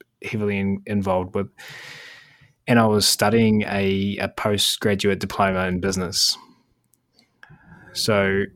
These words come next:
I could read a textbook,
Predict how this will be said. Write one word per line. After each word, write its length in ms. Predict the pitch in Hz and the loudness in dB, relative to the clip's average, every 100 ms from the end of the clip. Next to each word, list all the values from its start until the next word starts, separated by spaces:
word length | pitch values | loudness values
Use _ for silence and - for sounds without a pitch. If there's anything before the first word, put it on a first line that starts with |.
| - - | -20 -4
I 140 | 113 117 | 0 0
could 480 | - 110 98 95 - _ _ _ _ _ - _ _ _ _ - - _ _ _ _ _ _ | 2 2 2 -2 -16 _ _ _ _ _ -20 _ _ _ _ -20 -20 _ _ _ _ _ _
read 300 | 127 120 123 | 2 4 6
a 40 | 120 | 4
textbook, 800 | - 120 - - 113 - - | 2 -2 -2 2 2 0 -6